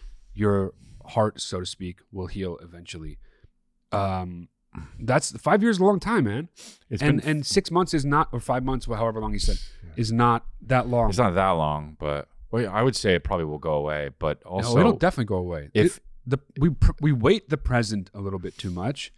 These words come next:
Speaker 1: and we think in the present things aren't gonna go away, and th-, then things are never gonna change, because we're feeling those things right now. But
Speaker 2: Yeah, check it out.
Speaker 1: check into your vast experience of life. You've changed so much. Everyone has.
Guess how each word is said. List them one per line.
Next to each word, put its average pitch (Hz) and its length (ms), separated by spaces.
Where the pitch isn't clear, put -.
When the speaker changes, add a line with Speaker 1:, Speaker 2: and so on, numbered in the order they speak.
Speaker 1:
and 117 120
we 117 80
think 139 460
in 120 100
the 107 80
present 107 400
things 104 360
aren't 98 180
gonna 95 160
go 92 140
away, 92 320
and 98 100
th-, 107 160
then 110 220
things 113 200
are 107 60
never 104 200
gonna 95 140
change, 101 440
because 113 360
we're 107 120
feeling 110 400
those 98 160
things 98 240
right 92 160
now. 90 340
But 123 260
Speaker 2:
Yeah, 110 100
check 101 200
it 92 40
out. 73 140
Speaker 1:
check - 280
into 160 220
your 127 160
vast 117 380
experience 123 480
of 95 100
life. 120 220
You've 139 260
changed 151 340
so 123 200
much. 120 280
Everyone 127 360
has. 87 340